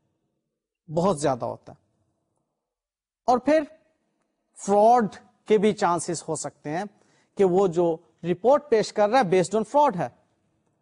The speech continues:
کیونکہ وہ انٹرنلی اس شخص کے ساتھ مل سکتا ہے جو شخص فائنینشل اسٹیٹمنٹس بنانے کے لیے رسپانسبل ہے، کہ جی اس نے فائنینشل اسٹیٹمنٹس بنانے میں جو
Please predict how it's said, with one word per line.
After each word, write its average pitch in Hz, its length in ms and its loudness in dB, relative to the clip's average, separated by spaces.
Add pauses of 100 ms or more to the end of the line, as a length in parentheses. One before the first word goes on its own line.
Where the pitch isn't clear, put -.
(320)
کیونکہ 170 280 -2
وہ 214 280 2 (760)
انٹرنلی 214 840 2 (1600)
اس 254 180 2
شخص - 380 -2
کے 240 100 -2
ساتھ 180 380 -2 (1500)
مل 220 260 0
سکتا 156 500 -2
ہے 143 60 -4 (680)
جو 247 240 4
شخص - 420 -4
فائنینشل 180 480 -2
اسٹیٹمنٹس 220 680 -2
بنانے 180 440 0
کے 185 100 0
لیے 185 140 2
رسپانسبل 185 600 -2
ہے، 185 40 -8 (600)
کہ 233 100 4
جی 240 200 2 (100)
اس 240 220 -4
نے 240 140 -2
فائنینشل 208 300 -2
اسٹیٹمنٹس 196 600 -8
بنانے 185 420 0
میں 254 200 2
جو 208 200 2